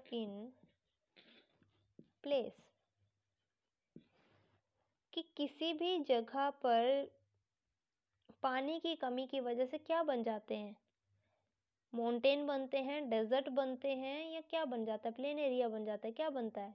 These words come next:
जहाँ पे पानी की शॉर्टेज हो, पानी की कमी हो, क्या बन जाते हैं? Desert। ठीक है, तो कहता है, "डेजर्ट जो है वो कैसे बनते हैं?" ये बनते हैं पानी की कमी की वजह से जो है वो डेजर्ट बन जाते हैं।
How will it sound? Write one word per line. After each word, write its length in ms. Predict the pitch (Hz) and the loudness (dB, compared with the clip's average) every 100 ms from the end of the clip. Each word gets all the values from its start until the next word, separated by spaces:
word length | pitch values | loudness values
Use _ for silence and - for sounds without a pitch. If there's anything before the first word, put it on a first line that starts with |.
| - | -8
जहाँ 160 | 233 247 | -6 -4
पे 100 | 269 | -8
पानी 340 | 240 233 254 | -6 -4 -4
की 120 | 269 | -4
शॉर्टेज 420 | 269 254 254 254 | -2 -2 0 0
हो, 60 | 226 | 0
पानी 320 | - 220 247 | -2 -4 -4
की 140 | 247 269 | -6 -6
कमी 320 | 269 277 262 | -4 -4 -4
हो, 180 | 214 202 _ _ _ _ _ _ _ - | -6 -10 _ _ _ _ _ _ _ -6
क्या 140 | 226 | -2
बन 140 | 220 233 | -2 0
जाते 300 | 233 220 254 | 0 -2 -4
हैं? 180 | 339 285 | -4 2
Desert। 540 | 214 190 214 - - _ _ - _ _ _ _ _ _ _ - - | 2 2 -4 -10 -20 _ _ -20 _ _ _ _ _ _ _ -20 -10
ठीक 220 | 208 277 | -8 -6
है, 80 | 320 | -8
तो 460 | - _ _ _ - | -12 _ _ _ -6
कहता 220 | 208 262 | -2 -2
है, 80 | 240 | 4
"डेजर्ट 320 | 220 220 240 | 4 4 -2
जो 140 | 247 | -2
है 140 | 247 254 | -4 -4
वो 80 | |
कैसे 260 | 254 233 254 | -2 0 0
बनते 300 | 247 247 254 | 0 -2 -4
हैं?" 120 | 277 | -4
ये 140 | 277 233 | -2 0
बनते 320 | 220 214 214 | -2 -6 -8
हैं 240 | 233 359 - - - - | -8 -10 -12 -20 -20 -4
पानी 300 | 240 247 262 | -2 -2 -4
की 120 | 277 320 | -6 -8
कमी 360 | 262 233 240 | -6 -4 -4
की 120 | 294 | -6
वजह 360 | 294 214 202 220 | -6 -6 -8 -16
से 180 | - 247 | -8 -6
जो 120 | 220 | -6
है 160 | 202 208 | -8 -6
वो 100 | 269 | -4
डेजर्ट 480 | 214 185 247 415 - 233 | -2 -2 -4 -6 -10 -6
बन 200 | 240 226 | -4 -2
जाते 320 | 196 185 - | -4 -10 -14
हैं। 220 | 175 196 | -18 -20